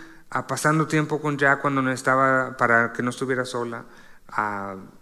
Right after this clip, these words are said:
nos trajeron alimentos, aún con cosas tan pequeñas como el ayudarnos con la limpieza de la casa cuando era necesario. O sea, es ma-, son cosas maravillosas cuando vemos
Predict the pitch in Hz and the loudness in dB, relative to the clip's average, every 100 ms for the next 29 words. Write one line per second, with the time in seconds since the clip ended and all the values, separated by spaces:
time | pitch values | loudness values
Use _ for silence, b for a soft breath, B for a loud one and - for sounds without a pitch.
0 | - 117 107 - - - - - 107 127 | -12 -8 -8 -10 -16 -20 -16 -12 -8 -2
1 | 131 139 139 135 131 131 127 131 127 - | 0 4 4 4 4 2 0 -4 -6 -8
2 | - B B 127 147 170 196 180 185 170 | -16 B B 0 2 4 2 2 0 0
3 | 180 180 151 135 131 160 165 170 165 147 | 0 0 0 -2 -2 0 0 0 0 -2
4 | 143 135 127 127 B B - 131 131 139 | 2 4 2 0 B B 0 2 4 4
5 | 143 156 147 147 139 131 131 131 131 123 | 6 4 2 0 2 4 4 4 0 0
6 | 151 147 156 139 123 - 147 143 131 - | 0 2 0 2 0 0 -2 -2 -4 -2
7 | 127 117 117 127 143 135 127 139 139 135 | -2 0 2 2 2 -2 -2 -4 -4 -2
8 | 151 147 B B B B B - 160 175 | -2 -2 B B B B B -4 -2 -2
9 | - 185 180 170 - 190 196 196 196 214 | -2 2 2 0 -2 0 2 2 2 4
10 | 208 190 - - 160 160 156 151 151 147 | 4 2 -6 -4 4 6 6 4 4 2
11 | 170 175 233 233 - - - 160 151 139 | 2 0 -6 -8 -14 -18 -2 0 2 2
12 | 139 135 180 190 180 190 185 - | 0 0 0 0 -2 -4 -6 -12